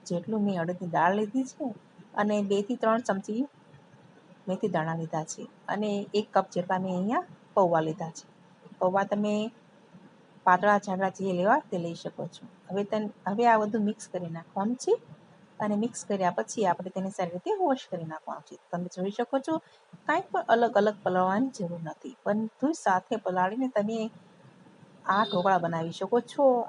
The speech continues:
અને તમારે જો ઢોકળા ના બનાવો હોય તો આથી તમે ચીલા પણ બનાવી શકો છો, ઢોસા પણ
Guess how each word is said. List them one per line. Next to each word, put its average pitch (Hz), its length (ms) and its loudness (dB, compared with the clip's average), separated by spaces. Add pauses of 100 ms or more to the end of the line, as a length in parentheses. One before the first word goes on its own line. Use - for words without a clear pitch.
(200)
અને 208 160 0
તમારે 214 360 2
જો 220 240 -2
ઢોકળા 214 360 4
ના 285 140 2
બનાવો 330 280 6
હોય 220 120 4
તો 214 100 -4
આથી 185 360 -2
તમે 202 240 -4 (3000)
ચીલા 208 260 0
પણ 277 220 -2
બનાવી 165 280 -2
શકો 180 320 -4
છો, 294 180 -6 (2250)
ઢોસા 180 340 2
પણ - 180 -6